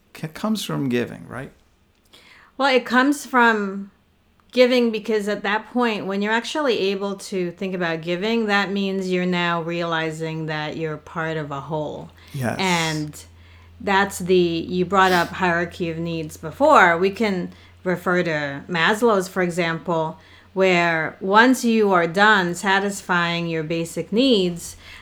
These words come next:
Speaker 2: there's a greater and greater need for this fulfillment. And the, the, the top of that pyramid is this idea of self-actualization where
Speaker 1: Mm-hmm.
Speaker 2: you're able to fully express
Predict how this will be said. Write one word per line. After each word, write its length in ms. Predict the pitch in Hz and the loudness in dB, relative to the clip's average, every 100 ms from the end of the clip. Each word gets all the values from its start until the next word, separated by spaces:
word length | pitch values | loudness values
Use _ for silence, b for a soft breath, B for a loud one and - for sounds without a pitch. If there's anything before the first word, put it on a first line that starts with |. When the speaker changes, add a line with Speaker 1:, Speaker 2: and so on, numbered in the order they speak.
| - | -2
Speaker 2:
there's 260 | 202 208 | 2 2
a 60 | 208 | 2
greater 400 | 196 220 240 240 | 2 6 8 8
and 200 | 208 190 | 4 0
greater 400 | 185 196 190 180 | 0 2 2 2
need 420 | 175 214 226 175 | 2 2 2 0
for 360 | - 185 175 175 | -2 2 2 0
this 340 | 165 165 160 | -2 -4 -6
fulfillment. 1000 | - 165 156 - 214 214 160 110 - - - | -10 -8 -8 -2 0 2 -2 -6 -10 -10 -6
And 540 | 180 170 160 160 160 - - | -4 -2 -4 -6 -8 -12 -14
the, 380 | 175 175 170 170 | -8 -4 -4 -4
the, 420 | 170 160 151 - - | -4 -4 -6 -8 -10
the 160 | 165 | -8
top 400 | 156 208 247 294 226 | 0 6 8 8 2
of 220 | 190 170 | -2 0
that 500 | 170 156 156 - - - | 0 0 -2 -6 -18 -8
pyramid 720 | 180 165 165 156 151 151 180 B B - | -4 -4 -4 -6 -6 -8 -12 B B -10
is 260 | 196 180 175 | -6 -6 -2
this 380 | 180 180 - - | -2 -2 -4 -4
idea 460 | 175 175 240 233 | -4 0 2 2
of 80 | 180 | 0
self-actualization 1500 | - 185 175 - 180 180 190 170 165 170 202 208 - 170 165 | -4 -2 -2 -2 -4 -4 -6 -4 -4 -2 -2 -4 -6 -6 -4
where 140 | 165 165 | -2 -2
Speaker 1:
Mm-hmm. 60 | |
Speaker 2:
you're 80 | 165 | -2
able 320 | 175 202 220 | -2 -2 -4
to 120 | 202 175 | -6 -10
fully 420 | - 185 175 160 | -6 -4 -2 -4
express 800 | - - - 185 170 160 - | -10 -12 -2 0 0 -4 -14